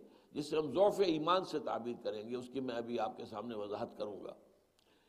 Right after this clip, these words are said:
ضعف ایمان کی وجہ سے در حقیقت پر نفاق کا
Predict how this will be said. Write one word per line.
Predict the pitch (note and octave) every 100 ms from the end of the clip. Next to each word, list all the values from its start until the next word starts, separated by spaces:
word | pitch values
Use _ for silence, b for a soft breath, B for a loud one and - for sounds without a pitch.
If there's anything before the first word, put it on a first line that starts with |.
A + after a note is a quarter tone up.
| b -
ضعف | E3 G#3 G3
ایمان | G3 D3+ C#3+ F#3+ G#3+ F#3+
کی |
وجہ | E3+ D3 F#3+
سے | -
در | D3+ C3+
حقیقت | B2+ - D3 D3+ D3+
پر | B2+
نفاق | A#2 A#2+ C3 C#3+
کا | -